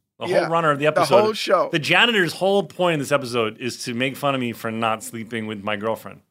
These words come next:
Speaker 2: With your hot girlfriend.
Speaker 1: By the way,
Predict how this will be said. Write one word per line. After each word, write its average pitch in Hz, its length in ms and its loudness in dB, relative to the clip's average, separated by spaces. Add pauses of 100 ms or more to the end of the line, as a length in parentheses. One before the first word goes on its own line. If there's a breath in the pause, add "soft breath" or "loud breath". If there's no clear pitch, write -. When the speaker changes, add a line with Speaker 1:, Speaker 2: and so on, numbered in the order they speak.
Speaker 2:
With 156 260 -4
your 147 120 2
hot 147 260 0
girlfriend. 120 420 -8 (560)
Speaker 1:
By 185 80 -2
the 226 60 0
way, 165 300 -2